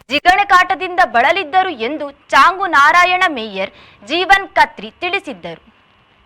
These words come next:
ತಮಿಳುನಾಡಿನ ಕೃಷ್ಣಗಿರಿ ಜಿಲ್ಲೆಯ ಬರಗೂರು ಶಾಲೆಯ ಎನ್ ಸಿ ಸಿ ಕ್ಯಾಂಪಿನಲ್ಲಿ ಕಾಮಂದರ ಕಾಟ ಮತ್ತು ಹದಿಮೂರರ ಬಾಲಕಿಗೆ ಲೈಂಗಿಕ ಕಿರುಕುಳ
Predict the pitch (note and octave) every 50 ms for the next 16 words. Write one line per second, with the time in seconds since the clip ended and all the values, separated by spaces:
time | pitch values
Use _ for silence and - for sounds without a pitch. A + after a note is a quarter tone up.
0 | _ _ _ _ _ _ _ _ _ _ _ _ - - - D4 D4+ D#4 F#4 G4
1 | G4 G4 F#4+ F#4+ F#4+ F#4+ F#4+ F#4 F#4 - C#4 C#4 - - F#4 F#4+ D4 G4 F#4+ F#4
2 | C#4 B3 D4 C#4 B3+ A#3+ G#3 G3+ A3 B3 A3 G3 B3 B3 C4+ D#4+ E4+ D#4 F#4+ G4
3 | G4 G4+ F4+ - E4 C4+ C4 C4 G#3 F#3 F#3 F3+ F#3+ - - - _ _ - B3
4 | C#4+ D4 E4 F4+ F4+ G4 F#4+ - G4+ G#4 - - D#4+ D4 D4+ F4 E4+ - E4+ D4+
5 | B3+ A3 G#3+ G3+ A3+ _ - C4 B3+ C#4+ E4 F#4 F#4+ F#4+ F#4 F#4+ F#4 F4+ F#4 C#4+
6 | B3+ B3+ B3 - - - _ - C4+ E4 E4+ - - G4 D#4+ - B3+ C4 C4+ F4+
7 | F#4 G4 G4+ G4 F#4+ F#4+ F4+ C4+ A#3+ A#3+ B3+ D4 E4 D#4+ D#4 - A3+ F#3+ G3+ G#3+
8 | - G#3+ A3+ B3+ D4+ E4+ F4+ F4 F#4 - G4 G4 G4 - C4+ C4+ D#4 F#4 F#4 -
9 | G4 F#4+